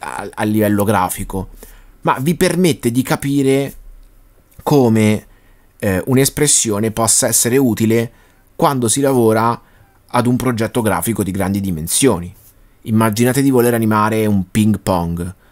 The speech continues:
qua-, per cui quando, eh, la pallina rimbalza e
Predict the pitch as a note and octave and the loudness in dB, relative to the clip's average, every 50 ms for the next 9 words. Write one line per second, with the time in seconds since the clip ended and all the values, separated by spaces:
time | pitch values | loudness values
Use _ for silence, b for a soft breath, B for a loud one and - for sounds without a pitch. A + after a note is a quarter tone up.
0 | b b b b b b b _ - A2+ A2 G#2 G#2 G2 F#2+ F#2+ - A2 G#2 - | b b b b b b b _ 0 0 2 2 2 0 -2 -4 -4 -6 -6 -4
1 | - B2 A#2 G#2 - - A#2+ B2 A#2+ A#2+ A#2 A2+ A2 A2 G#2+ G#2+ G#2 G#2 G2 b | 0 0 0 0 2 2 2 2 2 2 0 0 0 2 2 2 2 0 -2 b
2 | b b b b b b b - - A2 G2 F#2+ F#2+ F#2 F#2+ F#2 F#2 G2 G#2 G#2 | b b b b b b b -8 -4 -2 -2 0 0 0 -2 -2 -2 -2 -2 -4
3 | - - A2 A2 A#2 B2 B2+ A#2+ G#2 G2 G#2+ G#2+ A2 G#2+ A2+ B2+ A#2+ A#2 G#2+ G2+ | -4 -2 -2 -2 0 2 2 2 2 0 0 0 0 0 2 2 4 4 2 0
4 | - - - G#2+ G2 G2+ F#2+ - | -2 -4 -4 -2 -4 -6 -6 -8